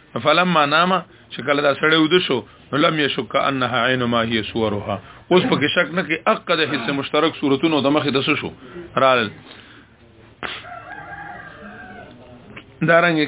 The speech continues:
کله کله د طبعي خوبونه وي، څه شي وي؟ د ح-، یو، یو خوبونه شو د حص مشترک څه شي؟ خیالات،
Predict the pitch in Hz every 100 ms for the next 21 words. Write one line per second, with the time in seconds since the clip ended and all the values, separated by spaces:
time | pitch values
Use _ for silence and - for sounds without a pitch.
0 | - 170 156 147 135 127 120 131 147 196
1 | 180 170 156 151 139 131 - 165 156 165
2 | 160 - - - - - - - - 120
3 | 135 131 - 135 - 156 165 170 - 175
4 | 185 - 156 143 156 147 160 143 139 135
5 | 139 131 - 143 156 - 147 120 98 -
6 | - - _ - - - - - - -
7 | - - - 139 131 135 131